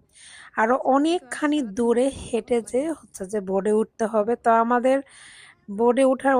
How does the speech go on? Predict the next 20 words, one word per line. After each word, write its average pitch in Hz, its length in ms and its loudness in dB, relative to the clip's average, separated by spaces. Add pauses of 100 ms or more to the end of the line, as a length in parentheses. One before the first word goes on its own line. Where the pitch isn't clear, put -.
almost 247 400 0 (160)
টাইম 233 160 2 (120)
হয়ে 233 260 2
গিয়েছিল, 214 280 -4 (140)
খুব 269 120 -4 (160)
তাড়াহুড়া 233 460 4 (100)
করে 240 140 2 (120)
আমরা 214 180 -2 (100)
হেঁটে 202 220 -4 (120)
দৌড়ে 202 220 -2 (100)
দৌড়ে 214 280 -2
যাচ্ছিলাম 202 440 -6 (100)
যে 196 80 -4 (120)
আমরা 185 240 -6
কি 196 100 -10 (100)
যে 202 100 -2 (140)
বোট 190 160 -4 (140)
পাবো 196 280 2 (120)
কিনা। 202 260 -6 (720)
আমার 226 200 0